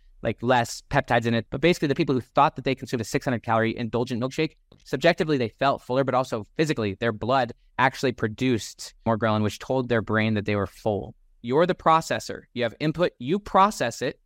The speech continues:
based on your subjective perspective, and that processing shapes the output. But as you get better as a processor at turning your experiences into benefits, into gains, what happens is, is you transform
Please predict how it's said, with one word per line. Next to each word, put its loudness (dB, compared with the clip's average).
based 2
on 2
your 2
subjective -2
perspective, -2
and 0
that -2
processing 0
shapes -6
the -10
output. -8
But -2
as 4
you 2
get 0
better 2
as 2
a -4
processor 0
at -2
turning 2
your 2
experiences -4
into -2
benefits, -2
into -4
gains, -2
what -2
happens 2
is, 0
is -4
you 0
transform 0